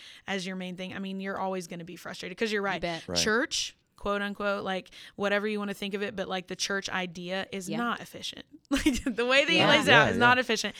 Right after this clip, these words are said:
Speaker 1: and he did it that way on purpose.
Speaker 3: It's not, yeah, it's 'cause it's not efficient because it's not meant
Speaker 1: Yeah,
Speaker 3: to be.
Speaker 1: it's not meant
Speaker 3: That's
Speaker 1: to
Speaker 3: not the
Speaker 1: be
Speaker 3: point
Speaker 1: because
Speaker 3: of
Speaker 1: it's
Speaker 3: it,
Speaker 1: about
Speaker 3: yeah.
Speaker 1: people. It's not
Speaker 2: That's right.
Speaker 1: about,
Speaker 3: Yeah.
Speaker 1: like, numbers or any of that
Speaker 3: Mm-hmm.
Speaker 1: kind of stuff.
Speaker 2: Mm-hmm.
Speaker 1: Numbers are
Speaker 3: Yeah.
Speaker 1: unavoidable, but people are what really matters, and people
Speaker 3: Right.
Speaker 1: will always be
Speaker 2: Yes.
Speaker 1: God's heart.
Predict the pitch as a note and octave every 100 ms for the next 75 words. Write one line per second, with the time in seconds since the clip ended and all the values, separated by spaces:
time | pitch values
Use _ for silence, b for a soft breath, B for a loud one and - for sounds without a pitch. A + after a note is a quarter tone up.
0 | B - G3+ F#3 A3 G#3+ G3 G3 F3+ F3
1 | E3 - - D#3+ E3 D3 D3+ G#2+ - A#2+
2 | G2+ G2 B2+ A#2 G#2+ A#2+ G2 F#2+ F#2+ G2
3 | F2 F2+ D#4+ - D#2 - A#3+ D#4+ E4+ -
4 | - F#3 F3 A#3 A#3+ C#4 C#4 A#3+ - G#3+
5 | F3 - - F#3 G#3 G3+ G#3+ G3+ G3 F#3+
6 | F#3 F3+ - G3+ G#3+ G#3 G3 F#3+ F#3+ F#3
7 | F#3 F#3+ F3+ F3+ F#3 F3+ F3 F3 F#3 G#3
8 | A#3+ A#3 A#3 G#3 G#3+ G3 F#3+ F#3 F#3 F#3
9 | F3+ B B B _ G3 - - A#3 -
10 | F#3 F3+ F3 _ _ F#3 F3 F3 F3 E3+
11 | E3 - F3+ F3 E3+ F3 - A#3 G#3+ F#3
12 | E3 - F3+ F#3 F#3+ G3+ F#3 F#3+ F#3 F3
13 | - _ _ - E3+ F3 E3+ - -